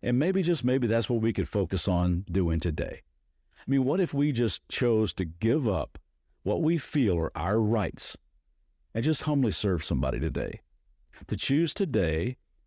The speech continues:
to embrace the mindset of Jesus and move through this day as a servant. Maybe today at work, at school, at home, in the neighborhood, on the field, on the court, in traffic, we too can reveal, like Jesus did, what God is like.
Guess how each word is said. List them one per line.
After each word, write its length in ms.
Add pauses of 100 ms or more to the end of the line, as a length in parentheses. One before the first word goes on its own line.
(260)
to 160
embrace 400
the 80
mindset 420
of 80
Jesus 460
and 180
move 220
through 200
this 200
day 260
as 200
a 40
servant. 540 (400)
Maybe 240
today 540
at 120
work, 340
at 100
school, 580
at 120
home, 360
in 80
the 80
neighborhood, 640 (260)
on 160
the 80
field, 360
on 60
the 60
court, 300
in 80
traffic, 640 (400)
we 240
too 260
can 220
reveal, 480 (180)
like 160
Jesus 420
did, 260 (200)
what 180
God 320
is 160
like. 380